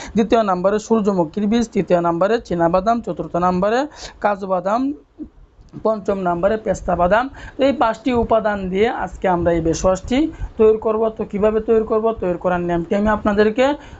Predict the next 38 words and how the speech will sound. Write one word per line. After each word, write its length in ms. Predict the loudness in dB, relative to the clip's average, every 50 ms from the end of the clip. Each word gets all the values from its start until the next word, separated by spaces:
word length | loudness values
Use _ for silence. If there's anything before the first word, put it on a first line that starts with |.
| -4 2
বলে 140 | 2 2 2
দিচ্ছি। 380 | 2 -2 -6 -8 -6 -4 -2 0
উপাদানগুলো 640 | 0 2 0 0 0 -2 -6 -6 -4 -2 0 0
আপনি 240 | 0 -2 -2 -6 -10
নিজ 280 | -8 -8 -8 -6 -4 -4
উপায়ে 360 | -2 0 0 0 0 0 -2
সংগ্রহ 440 | -4 -4 -2 -2 0 2 2 0 0
করে 220 | 0 -2 -2 -2
ফেলবেন। 400 | 0 0 0 0 2 2 0 0 -2 -8 -12 -14 -8 -2 0
তো 60 | 2
আমি 140 | 2 4 4
আবারও 300 | 2 2 0 0 0 0
বলতেছি, 500 | -2 -2 -4 -4 -8 -8 -6 -4 -4 -2
যে 180 | 0 0 -2 0
সকল 340 | -2 -4 -2 -2 -2 0
ভাইয়ারা 340 | 0 0 2 2 2 0 0
দুই 180 | -2 -2 -4 -6
বছর, 280 | -6 -6 -6 -6 -6 -8 -8
তিন 180 | -8 -8 -8 -6
বছর, 260 | -6 -6 -4 -4 -6
চার 240 | -4 -2 -2 -2 -2
বছর 280 | -2 -4 -6 -6 -6 -4
যাবত 320 | -2 0 0 0 -2 -4
এই 80 | -6 -8
সমস্যায় 460 | -6 -8 -6 -6 -6 -4 -2 -2 -2
ভুগতেছেন, 640 | 0 -2 -2 -2 -4 -6 -4 -2 0 0 0 0 -2 -8 -12 -16 -16 -10 -6
ছোটোখাটো 420 | -4 -2 0 2 2 0 0 0
বেশওয়াশ 440 | -2 -2 -4 -4 0 2 2 2 2
আপনার 280 | 2 0 0 0 -2 -4
শরীরে 340 | -2 -4 -2 0 0 0 0
শ্যুট 200 | -2 -4 -6 -6 -4
করতেছে 400 | -6 -4 -2 0 -2 0 0 0
না, 100 | 0 0
তাহলে 340 | 0 -2 -4 -2 -2 -2 0
আপনাকে 420 | -2 -2 -2 -6 -6 -4 -4 -4
মনে 180 | -2 0 0 2
রাখতে 300 | 2 0 0 0 -2 0
হবে 360 | 0 0 0 0 0 -2